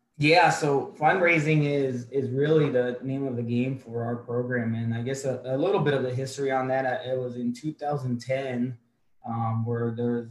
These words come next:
we had that little bit of a crash in the economy, and, you know, it, it hurt a lot of people, and some people more than others, and some,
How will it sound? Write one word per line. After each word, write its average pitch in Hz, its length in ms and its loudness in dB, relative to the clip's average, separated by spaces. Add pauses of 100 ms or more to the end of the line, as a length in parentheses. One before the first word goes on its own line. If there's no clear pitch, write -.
(120)
we 123 100 -10
had 127 180 -2
that 117 220 -4
little 127 160 -4
bit 123 120 -2
of 117 120 -2
a 110 140 -18 (100)
crash 127 320 -2
in 131 80 -4
the 120 100 -2
economy, 123 640 -4
and, 110 260 -8 (360)
you 113 100 -6
know, 117 80 -2
it, 117 160 0
it 117 180 0
hurt 131 400 -2 (600)
a 123 60 -4
lot 127 240 4
of 120 120 -6
people, 131 380 -4
and 101 300 -6
some 131 220 -4
people 120 200 -6
more 123 220 0
than 117 140 0
others, 123 360 -4
and 113 260 -10
some, 127 260 -4